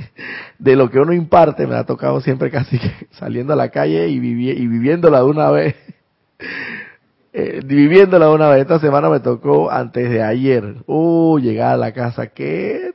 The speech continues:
tema. Nunca me había costado tanto llegar a la casa. Había un monumental tranque por allá, por el lado oeste. Es una cosa impresionante. Yo viajé, yo cogí de aquí pa' un lado, de aquí pa' otro, pa' tratando de buscar transporte. Una cosa impresionante.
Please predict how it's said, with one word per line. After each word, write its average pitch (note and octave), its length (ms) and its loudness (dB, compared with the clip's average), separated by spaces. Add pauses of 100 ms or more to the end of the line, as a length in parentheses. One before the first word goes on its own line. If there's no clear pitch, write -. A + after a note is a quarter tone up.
tema. D3 460 -4
Nunca C#3+ 240 -8
me B2+ 80 -4
había A#2+ 160 -2
costado A#2+ 260 -4
tanto A2 400 -6
llegar G2 200 -6
a G2 80 -6
la F2 40 -12
casa. - 360 -12
Había F#2 180 -6
un A#2 300 -10 (680)
monumental G2 720 -6
tranque A#2 460 -8
por F#2+ 160 -16
allá, G2+ 280 -8
por G#2 220 -10
el F#2+ 120 -8
lado A2 300 -4
oeste. A2+ 680 -6
Es A2 80 -6
una A#2 140 -8
cosa A#2 260 -12
impresionante. F#2+ 760 -16 (720)
Yo C3+ 240 0
viajé, A#2+ 640 -4
yo A#2 200 -4
cogí A2+ 320 -8
de A#2 140 -6
aquí A2+ 200 -10
pa' A2 160 -10
un G#2+ 220 -6
lado, C3 260 -2
de A#2 80 -4
aquí G2+ 220 -12
pa' A2 160 -8
otro, B2 480 -4
pa' A2+ 160 -10
tratando A2+ 340 -10
de A#2 60 -6
buscar A2 200 -12
transporte. B2+ 520 -10
Una F3 140 -10
cosa C#3+ 200 -12
impresionante. - 600 -16